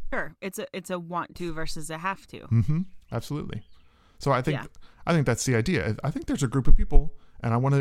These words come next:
Speaker 2: I, w-, I wanna be a part of this group of people who, uh, sit around and talk about making the world a better place. And that's what their, uh, that's what their goal is. Uh, they want to help other people to become the best they can,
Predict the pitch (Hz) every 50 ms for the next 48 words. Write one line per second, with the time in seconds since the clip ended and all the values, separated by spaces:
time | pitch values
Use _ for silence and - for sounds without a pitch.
0 | 127 - - 123 123 131 127 - 120 120 123 127 131 135 131 135 139 - - -
1 | - 131 117 - - 135 127 - - - - - 127 - - - - - - -
2 | - - - 113 113 117 120 117 117 113 - 110 117 117 110 110 104 - 131 110
3 | 107 117 120 131 127 - - 110 - - 113 117 117 - 113 107 - 123 120 113
4 | 123 123 131 120 113 120 123 - 156 156 123 98 - - - - - - 123 104
5 | 104 101 104 - - - - - - 117 101 95 - - 120 117 113 113 113 107
6 | - - - _ - 147 113 113 117 117 110 - - - _ _ - - - -
7 | - 120 120 - 120 117 120 110 - 120 120 110 120 120 117 123 147 147 101 98
8 | 95 - - 113 113 - - - - - - 117 110 113 107 107 107 107 107 110
9 | - - - 139 123 110 110 101 - - 117 113 98 107 117 117 - 120 113 120
10 | 113 - 120 - - 120 117 113 - - 110 113 117 117 117 117 117 117 117 107
11 | - 123 117 117 113 107 113 107 - 113 113 - - 127